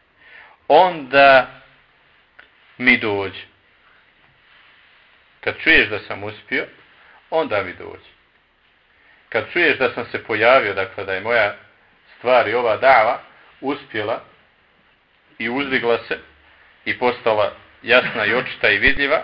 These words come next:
onda mi, onda mi dođi. Kale, fa zahabtu ila ahli wa qadama Rasulullah sallallahu alaihi wa sallam Medinete wa kuntu fi ahli. Pa sam otišao u svojoj porodici, a Rasul sallallahu alaihi wa sallam je došao u Medinu,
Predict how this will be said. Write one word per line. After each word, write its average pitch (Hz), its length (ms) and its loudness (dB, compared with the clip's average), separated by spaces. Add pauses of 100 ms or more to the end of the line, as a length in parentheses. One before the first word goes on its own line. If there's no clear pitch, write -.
(120)
onda 120 340 0
mi, 117 120 -8 (340)
onda 131 340 2
mi 107 140 -4
dođi. 101 380 -8 (920)
Kale, 160 320 8
fa 143 100 0
zahabtu 147 540 0
ila 135 180 2
ahli 151 580 2 (800)
wa 117 200 -2
qadama 147 380 2
Rasulullah 131 460 -2
sallallahu 143 280 0
alaihi 135 220 4
wa 117 100 -10
sallam 139 260 -4
Medinete 131 560 -4
wa 117 200 -6
kuntu 135 360 -10
fi 98 240 -4
ahli. 90 300 -4 (720)
Pa 131 160 2
sam 151 140 0
otišao 190 300 -4
u 135 40 -4
svojoj 170 320 -4
porodici, 160 480 -4
a 120 80 4
Rasul 139 300 -2
sallallahu 143 320 2
alaihi 139 200 4
wa - 60 -18
sallam 147 200 -4
je 120 100 -2
došao 139 480 -2
u 127 100 -10
Medinu, 120 500 -4